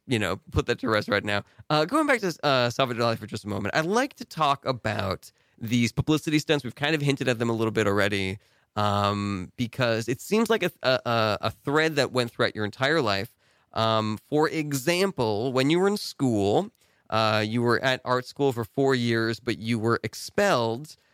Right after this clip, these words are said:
uh, right before you graduated, um, because you were expelled for, quote, "starting an unrest."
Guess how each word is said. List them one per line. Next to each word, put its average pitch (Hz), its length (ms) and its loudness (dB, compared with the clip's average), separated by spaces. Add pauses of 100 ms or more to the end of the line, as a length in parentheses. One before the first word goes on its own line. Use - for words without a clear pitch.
(160)
uh, 110 400 2
right 127 280 0
before 214 260 -2
you 165 240 0
graduated, 110 960 -2 (480)
um, 113 640 0
because 123 1000 0
you 143 100 2
were 135 60 0
expelled 190 340 0
for, 151 180 2
quote, - 580 -2 (220)
"starting 185 680 0
an 147 200 2
unrest." 123 960 -4